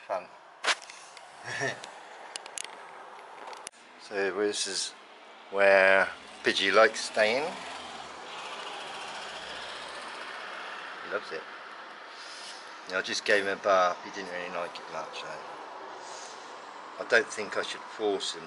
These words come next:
to have a bath. I think I should put them by the sink. And someone said that they will, um, jump in the bath when they're ready,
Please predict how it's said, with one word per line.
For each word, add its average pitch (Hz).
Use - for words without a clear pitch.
to -
have 82
a -
bath. 82
I 85
think 85
I 90
should 92
put -
them -
by 90
the 87
sink. 92
And 87
someone 92
said 92
that 87
they 98
will, 92
um, 87
jump 95
in 87
the 85
bath 87
when 90
they're 87
ready, 87